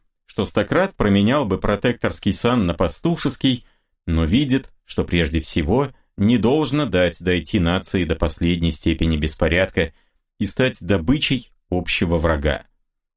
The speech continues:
Поэтому-то он и решился, по его собственному выражению, идти некоторое время между живыми и мёртвыми,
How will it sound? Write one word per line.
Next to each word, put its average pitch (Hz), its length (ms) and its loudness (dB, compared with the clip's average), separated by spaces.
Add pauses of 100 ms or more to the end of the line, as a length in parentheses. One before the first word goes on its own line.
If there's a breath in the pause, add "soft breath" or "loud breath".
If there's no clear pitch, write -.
(540)
Поэтому-то 160 720 0
он 98 300 2
и 85 40 2
решился, 156 760 -2 (320)
по - 60 -6
его 85 380 2
собственному 76 680 0
выражению, 82 680 0 (580)
идти 120 420 0
некоторое 139 580 0
время 135 340 0
между 107 380 2
живыми 117 540 0
и 117 160 2
мёртвыми, 82 760 0